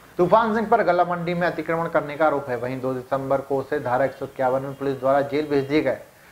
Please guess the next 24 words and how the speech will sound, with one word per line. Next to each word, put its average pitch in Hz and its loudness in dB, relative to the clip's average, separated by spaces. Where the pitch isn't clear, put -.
जिसे 202 4
जमानत 185 2
भी 185 0
नहीं 175 0
मिल 170 -2
पा 139 4
रही। 113 -6
पार्टी 202 4
के 240 4
मनोहर 214 4
मिरोटे 185 2
का 185 4
कहना 151 2
है 156 0
कि 160 -4
यह 156 2
पूरा 165 4
खेल 165 -2
किसी 160 -2
बड़े 143 2
घोटाले 151 2
का 170 2
संकेत 170 -2
है। 120 -4